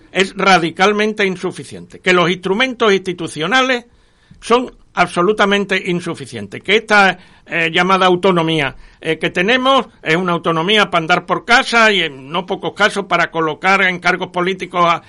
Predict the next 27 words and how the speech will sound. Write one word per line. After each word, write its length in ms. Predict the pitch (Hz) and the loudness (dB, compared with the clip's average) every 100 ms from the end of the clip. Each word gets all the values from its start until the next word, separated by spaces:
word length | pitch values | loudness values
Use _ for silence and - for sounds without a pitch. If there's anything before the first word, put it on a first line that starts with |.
| - | -16
a 160 | - 156 | -4 -4
gente 520 | - 247 320 - 240 | 0 0 0 2 4
y 60 | 214 | 4
para 220 | 208 180 | 2 0
hacer 260 | 151 190 185 | 0 -4 -2
cositas 800 | 185 - 226 269 - 214 202 | -4 -4 -6 -8 -2 2 2
y 180 | 185 175 165 | 0 -8 -6
tal 240 | 180 175 | -2 -2
cual, 180 | - 135 - - | -4 -8 -8 -16
que 140 | - 170 | -4 -4
nos 180 | 147 - | -4 -6
faltan 480 | 208 247 - 247 - - | -4 -4 -4 -8 -8 -10
los 240 | 170 147 | -6 -4
instrumentos 500 | 160 156 147 175 185 | -6 -8 -8 -8 -10
fundamentales. 600 | 208 233 240 262 277 190 _ _ | -10 -8 -6 -4 -4 -4 _ _
Y 140 | 185 | 0
en 120 | 160 147 | 0 0
ese 220 | 151 165 | -4 -4
sentido, 560 | 175 175 175 185 190 | -6 -4 -4 -2 -4
claro 340 | 180 160 180 196 - - | 0 0 0 -4 -14 -8
que 80 | 151 | -6
el 100 | 135 | -2
cuatro 340 | 151 151 170 | -2 -2 -2
de 100 | 165 | -2
diciembre 360 | 175 160 175 214 | -2 -4 -4 -2
está 220 | 196 185 | 0 0
vigente, 540 | 185 - 196 185 156 | 0 0 0 0 -6